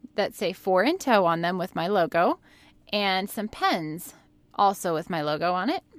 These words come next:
made up. I have a special offer. If you join my Patreon team in the month of August at the ten dollar level or more, I'll send you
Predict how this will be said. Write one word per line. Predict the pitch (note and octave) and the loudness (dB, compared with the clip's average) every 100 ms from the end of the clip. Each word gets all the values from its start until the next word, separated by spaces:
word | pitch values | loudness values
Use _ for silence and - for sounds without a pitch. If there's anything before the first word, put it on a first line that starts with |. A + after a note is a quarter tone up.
| _ - - _ | _ -20 -20 _
made | G#3+ A3 | 2 6
up. | G#3+ A3+ - - - | 6 8 6 4 -2
I | A#3 | 0
have | A#3+ C#4+ | 4 2
a | |
special | F#4+ B3+ B3 D4+ - | 4 2 2 0 6
offer. | F#3+ F#3+ B2+ F#2 - - - - - - | 4 4 -4 -6 -10 -20 -20 -20 -20 2
If | A#3 B3 - | 2 2 -8
you | G#3+ G3+ C4 E4 F4+ | -6 0 0 2 -2
join | - A3+ F3+ D3 D3 F#3+ B3 - _ _ _ _ _ - | 0 0 2 0 -2 -2 -6 -10 _ _ _ _ _ -6
my | F#3+ F#3 F3+ | -2 -2 -4
Patreon | - G#3 - A#3+ A#3+ B3 C4 C#4+ - _ _ _ _ | -4 -4 0 0 2 2 0 -2 -4 _ _ _ _
team | - G#3+ F#3 E3 D#3+ A3+ C4 - | -10 -4 -2 -2 -2 -4 -6 -4
in | A3+ C#4 | 2 2
the | F4 | 4
month | C#4+ C#4 | 2 0
of | D4 - | -4 6
August | G#3 E3+ D3 F#3 - - - _ _ _ _ _ _ _ _ _ _ _ _ | 6 6 0 -6 -8 -14 -20 _ _ _ _ _ _ _ _ _ _ _ _
at | G3 | -6
the | G3 | -6
ten | - - C4 D4 | -8 0 2 4
dollar | B3 A3+ A3 | 4 4 4
level | F#3+ F#3+ F#3 | 4 2 -2
or | - A#3 | -2 0
more, | G#3 D3+ C#3+ G#3 _ _ _ _ _ _ _ _ _ _ _ _ _ | 0 0 -2 -8 _ _ _ _ _ _ _ _ _ _ _ _ _
I'll | F#3+ A3 | -2 -2
send | - A3+ A3 | 2 4 4
you | G3 G#3+ G3+ | 4 4 2